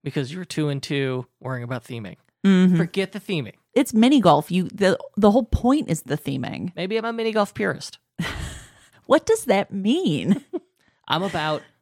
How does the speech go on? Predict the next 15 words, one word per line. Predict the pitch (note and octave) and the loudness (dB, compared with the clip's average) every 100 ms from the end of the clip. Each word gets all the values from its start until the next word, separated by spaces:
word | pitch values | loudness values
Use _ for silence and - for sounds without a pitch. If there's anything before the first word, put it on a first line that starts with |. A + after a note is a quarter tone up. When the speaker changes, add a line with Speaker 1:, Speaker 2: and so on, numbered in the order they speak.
| - | -8
Speaker 1:
the | C#3+ | -6
play | C3+ - D3 B2+ D#3 G3 | -6 -6 -4 -2 -2 -2
and | A3+ _ _ _ _ | -6 _ _ _ _
Speaker 2:
All | G#3+ | 0
right. | G3 | 0
Speaker 1:
not | D3 | -2
the | D#3+ | -8
look. | A#2+ - - | -12 -16 -10
Speaker 2:
You're | G3 A3+ C4+ | -2 0 0
just | C4+ D4+ - | 0 -6 -6
saying | - A3+ G3+ | -2 0 0
words | E3 D3 - | 0 -2 -6
now. | - - F3+ F3 _ _ _ _ | -12 -6 -6 -6 _ _ _ _
Speaker 1:
<laughs> | - B4 B4 - _ _ _ _ | -6 -6 -6 -10 _ _ _ _
Mm-hmm. | D#3+ E3+ | 0 0